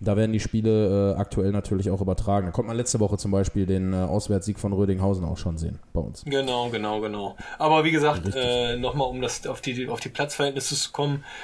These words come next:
Speaker 2: Ja, man muss sie einfach hinnehmen, gerade natürlich auch jetzt, äh,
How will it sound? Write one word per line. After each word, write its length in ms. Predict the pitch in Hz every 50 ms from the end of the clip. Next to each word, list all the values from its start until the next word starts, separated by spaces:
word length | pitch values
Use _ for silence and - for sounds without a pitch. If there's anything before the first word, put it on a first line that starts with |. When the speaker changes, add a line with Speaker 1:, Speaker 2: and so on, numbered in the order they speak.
| - - - - - - - - - - - - -
Speaker 2:
Ja, 100 | - 147
man 140 | 156 160 170
muss 140 | 190 208 208
sie 120 | 208 180
einfach 220 | 170 170 160 160
hinnehmen, 320 | 151 190 202 208 202 190 160
gerade 240 | 143 143 151 170 165
natürlich 420 | 151 143 151 156 151 139 - -
auch 260 | 127 139 143 143 147
jetzt, 380 | 151 143 143 147 147 - - -
äh, 380 | 160 147 147 139 135 131 135